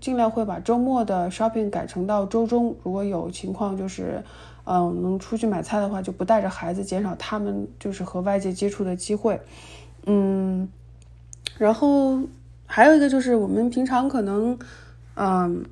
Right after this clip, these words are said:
以前会有很多的外出啊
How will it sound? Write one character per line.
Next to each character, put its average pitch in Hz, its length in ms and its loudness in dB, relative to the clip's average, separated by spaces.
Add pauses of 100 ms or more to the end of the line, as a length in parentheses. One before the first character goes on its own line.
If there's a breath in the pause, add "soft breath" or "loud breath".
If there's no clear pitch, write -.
(680)
以 196 120 -4
前 214 180 2
会 262 140 4
有 240 100 6
很 220 160 -2
多 202 120 -2
的 233 100 2
外 240 180 6
出 247 240 -4
啊 233 320 6